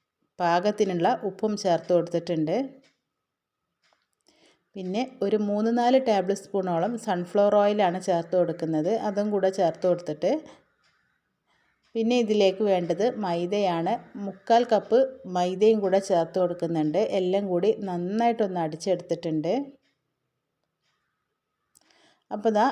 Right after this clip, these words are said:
ഇതുപോലെ അടിച്ചെടുത്ത ശേഷം നമുക്കിതാ ഇതുപോലെയാണ് വേണ്ടത്. ഈ ഒരു തിക്നെസ്സിലാണ് നമുക്ക് ബാറ്റർ കിട്ടേണ്ടത്. ഇനി ഒരു പാൻ ഇതാ ഇതുപോലെ ഒരു പരന്ന പാൻ ഞാൻ ഗ്യാസ് സ്റ്റൗവിലേക്ക് വെച്ച് കൊടുത്തിട്ടുണ്ട്. ഇതിനടിയിലായിട്ട് കുറച്ച് വെളിച്ചെണ്ണ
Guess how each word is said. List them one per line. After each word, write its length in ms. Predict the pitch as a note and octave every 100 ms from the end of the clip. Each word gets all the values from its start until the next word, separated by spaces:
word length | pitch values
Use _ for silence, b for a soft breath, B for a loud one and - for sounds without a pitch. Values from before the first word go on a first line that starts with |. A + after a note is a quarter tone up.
| C4+ G#3+
ഇതുപോലെ 460 | F#3+ F#3+ F#3 G3+ D3+
അടിച്ചെടുത്ത 480 | F#3 F#3+ A3+ G#3 G#3 G#3
ശേഷം 280 | F#3+ F#3+ G3+ F#3+
നമുക്കിതാ 380 | F#3 F#3+ G3+ G#3+ G#3
ഇതുപോലെയാണ് 680 | F#3+ F#3+ F#3+ A3+ G#3 F3+ G3 G3
വേണ്ടത്. 400 | F3 E3+ E3 G3+ C#4 _ -
ഈ 20 | B3 C4+
ഒരു 120 | B3+ B3+
തിക്നെസ്സിലാണ് 720 | B3 - G#3 G#3+ A3+ G3+ F#3+ B3+
നമുക്ക് 240 | G3 - G3
ബാറ്റർ 320 | F#3 F3+ F#3+ F#3+
കിട്ടേണ്ടത്. 540 | F#3 E3 D#3+ D#3 F#3 D4+ - - - - _ b b b -
ഇനി 120 | C4 C4+
ഒരു 120 | B3 - -
പാൻ 320 | A3+ G3+ F#3+ G#3
ഇതാ 160 | G3+ G#3+ A3
ഇതുപോലെ 320 | F#3 F#3 G3 G#3
ഒരു 80 | G#3
പരന്ന 300 | G#3 G#3 B3 B3+
പാൻ 200 | A3 G3 G3
ഞാൻ 160 | F#3 F3+ B3+ F#3
ഗ്യാസ് 200 | F#3 F3
സ്റ്റൗവിലേക്ക് 500 | - F#3 F3+ F#3 F#3 G#3+
വെച്ച് 200 | - G3
കൊടുത്തിട്ടുണ്ട്. 540 | F3 F3 E3 E3 D#3+ F#3+ A3
ഇതിനടിയിലായിട്ട് 680 | G3 F#3 F3+ F#3+ F#3+ F#3 A#3
കുറച്ച് 320 | G#3+ - - D#4 -
വെളിച്ചെണ്ണ 380 | G#3 F#3+ F#3+ F#3